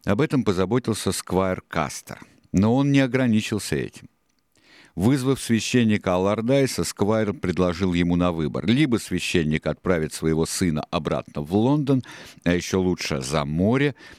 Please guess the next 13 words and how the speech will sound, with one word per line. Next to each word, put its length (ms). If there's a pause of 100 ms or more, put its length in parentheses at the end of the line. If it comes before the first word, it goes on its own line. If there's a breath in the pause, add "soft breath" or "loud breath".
(160 loud breath)
либо 340
расстанется 640
с 80
приходом. 480 (640)
По 80
этому 300
поводу 340
в 80
доме 260
Аллардайсов 600
состоялся 560
семейный 460
совет. 480